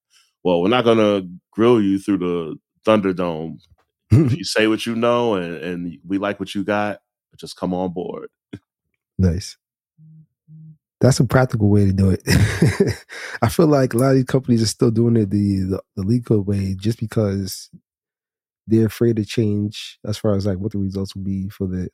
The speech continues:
Speaker 2: like, even if there's no, there's literally no research that's saying that being able to pass those type of questions correlates to better job performance or anything like that.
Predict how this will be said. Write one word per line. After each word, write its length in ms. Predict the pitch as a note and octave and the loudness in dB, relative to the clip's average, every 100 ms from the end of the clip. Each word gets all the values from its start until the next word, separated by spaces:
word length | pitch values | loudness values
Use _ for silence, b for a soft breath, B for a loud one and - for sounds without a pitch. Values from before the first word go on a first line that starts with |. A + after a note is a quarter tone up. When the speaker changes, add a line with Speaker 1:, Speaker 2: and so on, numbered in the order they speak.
| - | -10
Speaker 2:
like, 120 | F2+ _ _ _ | -10 _ _ _
even 260 | E3 D#3 D#3+ | 2 4 4
if 100 | D3 | 4
there's 180 | C3 A#2 | 4 4
no, 180 | C3 B2 | 4 4
there's 200 | C#3+ C#3+ | 2 2
literally 300 | D#3 D#3 C#3+ | 2 2 2
no 200 | C3 C3+ | 2 2
research 520 | B2 C#3+ - G#2 - | 2 0 -2 -4 -4
that's 140 | A2+ | -6
saying 260 | - A#2 A2+ | -2 0 0
that 240 | G#2+ G2+ - _ _ _ _ _ | -2 -4 -10 _ _ _ _ _
being 160 | A#2+ B2+ | 0 0
able 100 | A#2 | 0
to 60 | |
pass 260 | A2+ A#2 A2+ | -2 -4 -4
those 120 | G#2+ | -4
type 140 | A2+ | -6
of 60 | G2+ | -6
questions 460 | - G#2 - G#2 - | -4 -6 -6 -8 -8
correlates 500 | A2+ G#2 G2+ F#2 - | -6 -4 -4 -6 -10
to 80 | |
better 200 | G2+ F#2+ | -8 -6
job 280 | G2 G2 G#2 | -6 -6 -8
performance 540 | G#2+ - G2+ F#2+ F#2 - | -10 -10 -8 -8 -10 -8
or 80 | F#2 | -2
anything 240 | A#2 G#2+ | -2 -2
like 160 | F#2+ F#2 | -6 -6
that. 200 | F#2 | -6